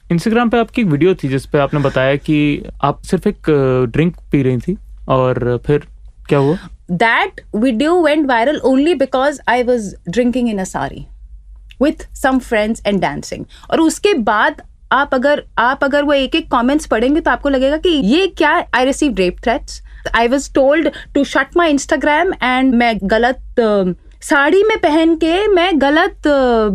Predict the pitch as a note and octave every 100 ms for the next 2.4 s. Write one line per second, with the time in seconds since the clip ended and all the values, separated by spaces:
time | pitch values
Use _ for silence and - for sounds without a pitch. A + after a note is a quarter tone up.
0 | F3+ - G3+ F#3 D4 C4 G#3+ F3+ F3+ F#3+
1 | F3+ F3 F#3 G#3 D#4+ E4 C4 B3 C4+ D4
2 | - A#3 A3+